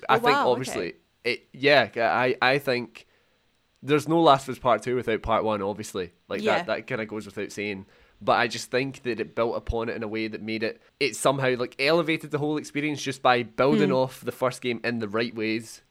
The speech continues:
Speaker 1: and taking it off in new directions that no one really expected.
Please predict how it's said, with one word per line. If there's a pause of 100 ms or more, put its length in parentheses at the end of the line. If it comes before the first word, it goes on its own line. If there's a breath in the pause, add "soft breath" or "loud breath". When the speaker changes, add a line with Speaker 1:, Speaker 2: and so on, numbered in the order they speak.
(140)
Speaker 1:
and
taking
it
off
in
new
directions
that (100)
no
one
really
expected.